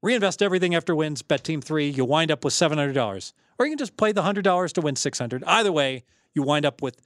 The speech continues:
approximately seven hundred dollars. You get paid true odds. It's the four-team parlay where you get ripped off. You get cheated. And here's why. The four-team parlay pays eleven to one in Vegas. Those are Vegas odds. So what happens after you're three and oh,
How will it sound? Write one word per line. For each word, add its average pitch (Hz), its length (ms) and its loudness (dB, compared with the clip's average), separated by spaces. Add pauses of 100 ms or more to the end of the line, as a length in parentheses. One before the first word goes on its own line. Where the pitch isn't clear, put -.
(160)
approximately 156 640 0
seven 135 220 0
hundred 120 100 -2
dollars. 101 240 -6
You - 40 -20
get 117 120 -10
paid 135 200 -4
true 135 180 -4
odds. 95 280 -12 (960)
It's 165 160 -4
the 143 100 -8
four-team 139 480 -4
parlay 101 380 -8 (260)
where 127 120 -8
you 117 60 -8
get 120 160 -6
ripped 127 460 -6
off. - 360 -12 (140)
You 165 100 -12
get - 180 -12
cheated. 104 480 -6 (200)
And 127 120 -8
here's 123 200 -4
why. 107 320 -6 (600)
The - 60 -12
four-team 226 600 -2
parlay 127 280 -2
pays 127 280 -4
eleven 117 400 -4
to 120 80 -2
one 110 220 -8 (280)
in 117 100 -12
Vegas. 104 360 -8
Those 117 160 -6
are 127 80 -2
Vegas 139 300 0
odds. 123 460 -6 (480)
So 170 200 0
what 151 140 2
happens 180 460 0 (500)
after 165 220 -2
you're 143 100 0
three 285 300 -2
and 185 80 0
oh, 123 260 -4